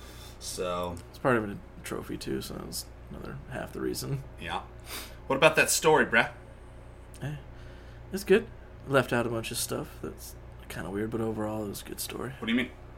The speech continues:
Speaker 2: Well, you, well, you spent most of the game trying to figure out what Nero's doing,
Speaker 1: Mm-hmm.
Speaker 2: and you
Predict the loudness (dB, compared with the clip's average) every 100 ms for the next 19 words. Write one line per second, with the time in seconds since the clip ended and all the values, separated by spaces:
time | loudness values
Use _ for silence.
0 | -16 -16 -16 -16 -16 -16 -14 -14 -14 -16
1 | -16 -2 2 2 2 -2 0 0 0 0
2 | 0 2 6 6 8 8 8 6 4 6
3 | 2 2 0 0 0 2 4 6 6 4
4 | -2 -14 -10 -8 -6 -4 -2 0 -2 -2
5 | 0 0 -2 -4 -8 -8 -8 -8 -10 -12
6 | -14 -14 -16 -16 -16 -14 -16 -16 -16 -16
7 | -12 -8 -8 -8